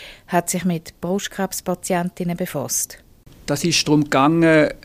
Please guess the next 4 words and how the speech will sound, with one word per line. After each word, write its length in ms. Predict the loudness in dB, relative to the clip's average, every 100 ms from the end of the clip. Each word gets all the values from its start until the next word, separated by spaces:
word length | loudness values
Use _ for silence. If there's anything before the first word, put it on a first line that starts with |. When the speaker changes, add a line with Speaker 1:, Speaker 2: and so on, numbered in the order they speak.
| -20 -10
Speaker 2:
Patientinnen 1160 | -8 0 2 2 0 0 2 4 4 4 2 2
mit 260 | 0 -2
Brustkrebs, 1040 | -4 -4 -4 -4 -2 -2 -4 -4 -4 -4 -8 -12
wo 680 | -10 -2 0 2 2 0